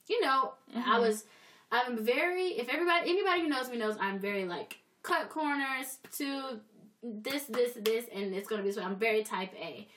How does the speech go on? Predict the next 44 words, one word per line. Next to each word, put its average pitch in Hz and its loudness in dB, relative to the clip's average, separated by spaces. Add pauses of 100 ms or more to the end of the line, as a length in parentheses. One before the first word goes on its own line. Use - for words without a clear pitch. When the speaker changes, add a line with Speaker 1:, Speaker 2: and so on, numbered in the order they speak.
Speaker 2:
Mm-hmm. 190 -6
Speaker 1:
And 196 0
I'm 185 0
always 233 4
in 190 -4
control. - -8 (100)
And 196 -6
my 180 -2
biggest 220 0
fear 202 -2
was 175 -10
losing 190 -2
control. 175 -10
Speaker 2:
Losing 196 -2
Speaker 1:
And 185 -2
that 190 0
was 185 -6
Speaker 2:
control. 180 -4
Speaker 1:
what - -4
happened - -10
to 226 -18
me. 190 -18 (180)
Speaker 2:
Mm-hmm. 196 -6
Speaker 1:
Like, 180 -4
I 190 2
had 185 -2 (260)
no 220 4
control. 202 -4
I 170 -4
couldn't 196 -4
make 180 -6 (220)
simple 262 -4
decisions. 196 -2 (220)
I 214 0
would 220 4
be 214 6
calling 240 4
my 196 2
parents 226 0
every 202 -2
day 190 -6
back 185 -4
home, 262 -6
like, 196 -6